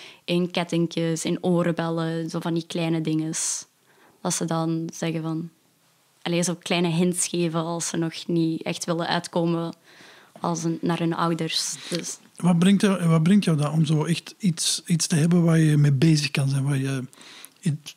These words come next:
Speaker 2: iets kan doen?
Speaker 1: Ik vind dat wel leuk, omdat ik, dat ik dat dan in elkaar kan maken en zeggen van, "Hier, alsjeblieft, ik heb dat gemaakt."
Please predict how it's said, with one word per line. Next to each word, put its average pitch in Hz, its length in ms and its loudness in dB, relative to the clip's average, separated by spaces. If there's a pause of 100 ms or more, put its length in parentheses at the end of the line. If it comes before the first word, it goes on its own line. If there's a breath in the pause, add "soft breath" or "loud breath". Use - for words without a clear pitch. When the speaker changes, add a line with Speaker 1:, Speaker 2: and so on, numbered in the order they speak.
Speaker 2:
iets - 240 -2
kan 139 280 0
doen? 147 360 4 (800 loud breath)
Speaker 1:
Ik - 100 -8
vind 285 180 2
dat 262 100 2
wel 190 100 0
leuk, 170 480 -2
omdat 180 220 -2
ik, 175 200 -4 (340)
dat - 180 -4
ik 165 60 -4
dat 170 120 -4
dan 160 380 -2
in 175 100 -4
elkaar 165 300 -2
kan 170 140 -2
maken 170 240 -6
en 165 80 -4
zeggen 175 180 -2
van, 180 120 -2
"Hier, 190 500 -2
alsjeblieft, 175 480 -4
ik - 120 -4
heb 180 80 -4
dat 180 120 -6
gemaakt." - 800 -4